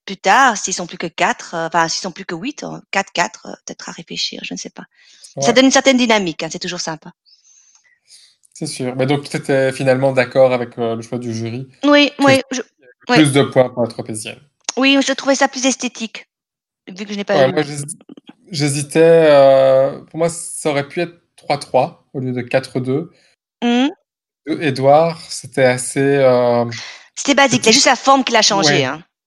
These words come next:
Speaker 1: Alors, petit
Speaker 2: Ouais.
Speaker 1: secret entre nous, donc, euh, les épreuves... En...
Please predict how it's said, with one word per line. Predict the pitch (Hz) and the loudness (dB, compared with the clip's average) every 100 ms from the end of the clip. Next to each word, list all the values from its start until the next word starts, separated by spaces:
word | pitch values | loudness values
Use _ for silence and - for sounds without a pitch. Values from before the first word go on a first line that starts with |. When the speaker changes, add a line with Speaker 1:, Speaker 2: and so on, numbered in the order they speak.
| _ | _
Speaker 1:
Alors, | 180 165 - _ - _ _ | -4 -4 -6 _ -20 _ _
petit | 226 294 | -6 -2
Speaker 2:
Ouais. | 269 | 0
Speaker 1:
secret | 202 - - 247 | -2 -4 2 2
entre | 185 165 - 156 | 2 -2 -8 -6
nous, | 262 254 | -4 -4
donc, | 208 247 233 190 | -4 -6 -4 -2
euh, | 175 165 165 | 0 0 0
les | 214 190 | 0 0
épreuves... | 180 - 226 214 | -4 0 0 2
En... | 185 139 151 | 0 -2 -6